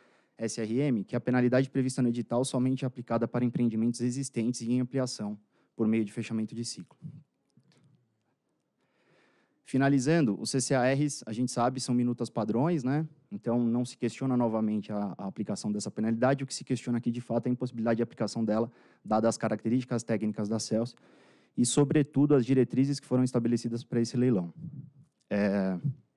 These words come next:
A Celsi, houve um atraso pontual, como é de conhecimento da agência. Todo esse atraso foi mitigado por meio da apresentação de lastro nos termos da resolução, lastro antecipado, inclusive, nos termos da resolução cinco nove cinco da aneel. Todos os efeitos do atraso foram mitigados.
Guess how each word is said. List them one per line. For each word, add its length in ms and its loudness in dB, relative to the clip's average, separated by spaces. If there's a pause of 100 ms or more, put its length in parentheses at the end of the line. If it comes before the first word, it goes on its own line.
(100)
A 100 0
Celsi, 340 0
houve 240 2
um 80 4
atraso 380 2
pontual, 420 -2
como 160 0
é 20 0
de 80 -12
conhecimento 400 -2
da 60 4
agência. 440 0 (640)
Todo 160 4
esse 140 4
atraso 300 2
foi 140 0
mitigado 460 2
por 140 -4
meio 200 4
da 80 2
apresentação 540 -2
de 100 -4
lastro 300 -2
nos 120 -2
termos 240 -2
da 60 0
resolução, 460 -2
lastro 260 2
antecipado, 540 0
inclusive, 420 0
nos 120 2
termos 220 -2
da 60 2
resolução 400 -2
cinco 240 -8
nove 160 -6
cinco 240 -12
da 120 0
aneel. 280 2 (680)
Todos 220 2
os 120 4
efeitos 340 2
do 80 2
atraso 320 2
foram 200 2
mitigados. 600 0